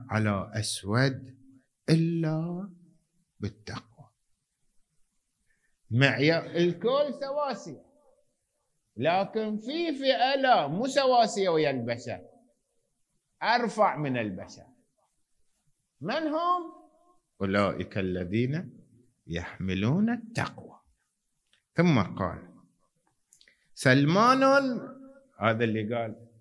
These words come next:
رد على هذا الذي قال، سلمان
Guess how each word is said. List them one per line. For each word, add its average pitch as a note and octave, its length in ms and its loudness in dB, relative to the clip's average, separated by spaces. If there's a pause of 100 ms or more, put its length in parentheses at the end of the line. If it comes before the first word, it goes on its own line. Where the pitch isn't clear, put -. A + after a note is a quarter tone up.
(1160)
رد B2+ 240 2
على A2+ 260 4
هذا G#2+ 340 4
الذي F#2 540 -2 (600)
قال، G2+ 340 -8 (4000)
سلمان B3+ 1000 8